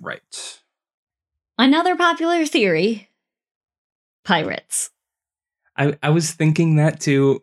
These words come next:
Speaker 1: but, and that, that would maybe ex-, explain the, the shocked look on everyone's faces, but they're not gonna be, you know, using bioweapons.
Speaker 2: Oh, right. So that's what I, that's what I have written down. That would explain why everyone looks scared, but, I mean, there's no wounds.
Speaker 1: Right.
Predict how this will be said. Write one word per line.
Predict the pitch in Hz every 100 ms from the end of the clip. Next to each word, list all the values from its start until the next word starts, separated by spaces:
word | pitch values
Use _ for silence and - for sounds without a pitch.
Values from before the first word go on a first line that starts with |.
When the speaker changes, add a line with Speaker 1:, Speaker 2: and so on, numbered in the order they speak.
| 131
Speaker 1:
but, | 127 120 - _ _ _ _ _ _ _
and | 156 143
that, | 131
that | 160 160
would | 185 196
maybe | 180 156 156 160 170 156 147
ex-, | 143 - -
explain | 135 - 143 131
the, | 120 117 117
the | 120
shocked | - - 117 -
look | 123 117 -
on | 113
everyone's | 113 113 110 117
faces, | 113 110 117 104 -
but | 135 127 113 - _ _ _ _ _ _ _ _ _ -
they're | 139
not | 143
gonna | 143 113
be, | 107 104 107
you | 110 113
know, | 104 98 -
using | 139 127 117
bioweapons. | 110 110 120 - - - -
Speaker 2:
Oh, | 277 240
right. | 240 190 - -
So | - 254
that's | 311 277
what | 247 240
I, | -
that's | 294 311 -
what | 240
I | 214
have | 208 190
written | 175 180
down. | 180 143
That | 165 196
would | 214
explain | 233 220 240 220 208
why | 190
everyone | - 196 196 180 190
looks | 175 - - _ _ _
scared, | - - 170 190 247
but, | 247 175 -
I | 185
mean, | 185 180
there's | 185 185
no | 190 170
wounds. | 151 170 175 175 180 - - 156
Speaker 1:
Right. | 131 71 - - -